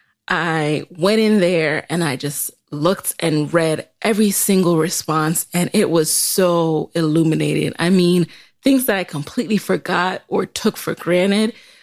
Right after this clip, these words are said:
my friends and, and colleagues remembered. And they are the reasons that I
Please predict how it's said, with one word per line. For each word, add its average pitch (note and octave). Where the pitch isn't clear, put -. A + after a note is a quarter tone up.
my F3+
friends F3
and, E3
and D3+
colleagues F3+
remembered. D#3+
And D3+
they G#3
are G3
the D3+
reasons E3
that E3
I C#3+